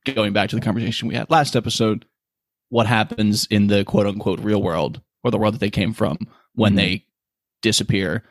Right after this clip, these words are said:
Speaker 1: and come to Borderland? Like, did they just pop out of existence in their world? Like, wh-, or did it, was it a delay?
Speaker 2: 'Cause
Speaker 1: Like, they went home and then they, once they got into bed, they were gone. Like, it's
Speaker 2: 'cause
Speaker 1: just,
Speaker 2: there
Speaker 1: it's
Speaker 2: was,
Speaker 1: weird.
Speaker 2: there was, like, a couple minutes, like, they see the fireworks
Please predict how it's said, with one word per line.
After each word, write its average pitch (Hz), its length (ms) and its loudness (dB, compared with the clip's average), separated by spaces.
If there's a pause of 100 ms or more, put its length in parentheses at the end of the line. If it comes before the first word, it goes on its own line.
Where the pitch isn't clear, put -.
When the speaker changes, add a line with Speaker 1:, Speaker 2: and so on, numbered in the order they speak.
(140)
Speaker 1:
and - 160 -4
come 104 180 2
to 85 60 -6
Borderland? 82 640 -2 (240)
Like, 127 80 -2
did 110 100 0
they 104 80 2
just 104 180 -6 (140)
pop 180 200 0 (120)
out 104 140 0
of 104 80 0
existence - 720 0
in 107 100 0
their 127 160 2
world? 156 300 4
Like, 104 240 -2
wh-, 107 140 -4
or 104 100 0
did 101 140 -4
it, 82 120 -6
was 104 180 -6
it 104 100 -8
a 95 40 -10
delay? 120 440 0
Speaker 2:
'Cause 127 80 2
Speaker 1:
Like, 107 100 -2
they 104 100 -2
went 104 200 0
home 127 340 2
and 117 80 4
then 107 80 2
they, 104 320 -2
once 104 180 -4
they 110 80 -6
got 104 140 0
into 98 160 -4
bed, 120 240 2
they 131 100 0
were 131 100 -2
gone. 127 440 0
Like, 98 160 -6
it's - 60 -2
Speaker 2:
'cause 160 80 0
Speaker 1:
just, 135 80 -4
Speaker 2:
there 190 80 4
Speaker 1:
it's 240 80 2
Speaker 2:
was, 226 140 4 (360)
Speaker 1:
weird. - 80 -20
Speaker 2:
there 185 80 0
was, 214 180 -2
like, 135 220 0 (240)
a - 60 -8 (120)
couple 127 360 0
minutes, 98 340 0
like, 113 120 0
they 131 100 2
see 180 200 2
the 175 80 4
fireworks 110 720 2